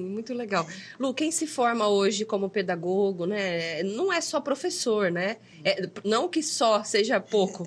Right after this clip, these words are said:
Speaker 2: <laughs> É.
Speaker 1: <laughs> mas eu quero
Speaker 2: Aham.
Speaker 1: dizer assim, tem muita opção, não é isso?
Speaker 2: Sim, a pessoa acha, "Ah, vou ser professor apenas." Não.
Speaker 1: Aham.
Speaker 2: Ele pode ser, é,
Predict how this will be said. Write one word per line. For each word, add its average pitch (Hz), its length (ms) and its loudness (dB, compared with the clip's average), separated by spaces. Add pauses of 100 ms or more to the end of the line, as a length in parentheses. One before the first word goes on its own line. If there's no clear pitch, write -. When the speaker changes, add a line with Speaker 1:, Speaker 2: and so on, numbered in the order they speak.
(140)
Speaker 2:
<laughs> - 500 0
É. 190 340 -4
Speaker 1:
<laughs> - 40 -10
mas 226 220 2
eu 233 80 4
quero 240 160 4
Speaker 2:
Aham. 226 40 0
Speaker 1:
dizer 240 120 4
assim, 233 200 0
tem 254 200 2
muita 240 480 4
opção, 330 460 4
não 196 100 4
é 196 40 6
isso? 196 360 2
Speaker 2:
Sim, 214 360 -6
a 190 80 -2
pessoa 247 280 -2
acha, 214 200 0
"Ah, 254 160 4
vou 247 120 -4
ser 233 160 -2
professor 233 580 -4
apenas." 202 480 -8
Não. 180 300 -6
Speaker 1:
Aham. 214 420 0
Speaker 2:
Ele 202 100 0
pode 226 220 0
ser, 190 640 0
é, 185 500 -4